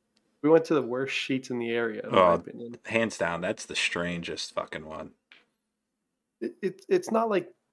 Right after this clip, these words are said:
Speaker 1: the Sheetz is bad. It's the people around there that go to that Sheetz.
Speaker 2: Yeah.
Speaker 1: They're just different.
Speaker 2: They are.
Speaker 1: Not necessarily bad different, but, like, they're different.
Speaker 2: They look, they make Boog look like a goddamn Einstein.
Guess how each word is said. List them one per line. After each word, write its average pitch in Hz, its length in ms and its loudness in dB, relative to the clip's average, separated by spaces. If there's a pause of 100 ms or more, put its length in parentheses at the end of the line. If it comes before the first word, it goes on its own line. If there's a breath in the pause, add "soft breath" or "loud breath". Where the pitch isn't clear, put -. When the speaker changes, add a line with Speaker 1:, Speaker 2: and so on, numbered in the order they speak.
(200)
Speaker 1:
the 123 60 -4
Sheetz 160 440 -2
is 165 100 2
bad. 156 500 2 (100)
It's 147 180 -4
the - 80 -6
people 175 500 0
around 123 280 2
there 139 100 2
that 110 160 -2
go 120 160 6
to 117 80 2
that 104 140 -4
Sheetz. - 540 -10
Speaker 2:
Yeah. - 260 2 (200)
Speaker 1:
They're 135 80 -6
just 139 180 -6 (400)
different. 131 460 0 (680)
Speaker 2:
They 92 140 2
are. 82 260 0 (920)
Speaker 1:
Not 165 260 2
necessarily 175 560 2
bad 117 400 -2
different, 165 360 -2
but, 135 100 2
like, 120 260 0 (640)
they're 131 100 0
different. 135 440 0 (1080)
Speaker 2:
They 101 120 2
look, 113 260 4 (120)
they 107 140 4
make 131 280 2
Boog 101 220 2
look 90 200 -4
like 87 140 -6
a 87 60 -6
goddamn 85 540 -8
Einstein. 85 560 -10